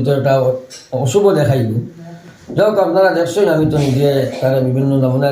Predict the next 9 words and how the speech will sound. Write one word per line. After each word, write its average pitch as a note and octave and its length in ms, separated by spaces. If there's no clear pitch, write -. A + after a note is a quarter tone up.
বুঝাইয়াও D#3+ 340
আমি C#3 100
আইছি। D3+ 260
আবার G#3+ 200
পরে F#3+ 220
এখানে F#3 240
ইমাম E3+ 160
কমিটি E3+ 360
তথা D#3+ 200